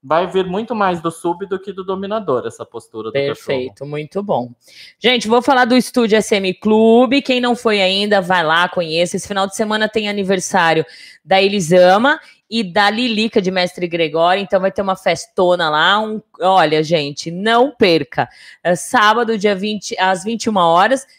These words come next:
Speaker 2: Aberto também de sexta e sábado, a partir das vinte e uma horas. Vai lá no estúdio, bater um papo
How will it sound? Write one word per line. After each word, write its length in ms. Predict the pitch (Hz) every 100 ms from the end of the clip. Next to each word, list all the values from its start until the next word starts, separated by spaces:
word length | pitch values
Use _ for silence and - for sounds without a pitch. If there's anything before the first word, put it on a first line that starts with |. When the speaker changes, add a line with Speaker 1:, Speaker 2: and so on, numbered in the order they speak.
| _ _ _ _ -
Speaker 2:
Aberto 420 | 330 294 269 -
também 280 | 254 226 202
de 100 | 190
sexta 380 | - 190 175 190
e 20 |
sábado, 400 | - 190 190 175
a 60 |
partir 260 | 180 180 -
das 200 | 170 165
vinte 240 | 170 170
e 40 | 175
uma 160 | 165 160
horas. 400 | 156 165 196 - - _ _
Vai 140 | 220
lá 140 | 240 233
no 60 |
estúdio, 600 | 208 - 226 220 220 202
bater 540 | 196 175 165 214 214 190
um 80 |
papo 560 | 180 226 202 196 -